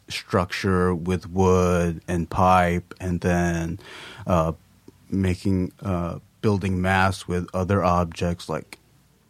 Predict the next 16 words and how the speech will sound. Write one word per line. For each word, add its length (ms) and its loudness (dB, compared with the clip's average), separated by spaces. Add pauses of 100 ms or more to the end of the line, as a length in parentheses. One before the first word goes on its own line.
(280)
you 200 -2
can, 320 0 (440)
you 120 4
can 240 2
tell 420 2
what 200 2
the 80 4
objects 580 2 (100)
are, 520 4
but 240 -4
as 260 2
a 60 -2
whole, 760 0 (160)
as 180 -2
a 80 -2
form, 800 2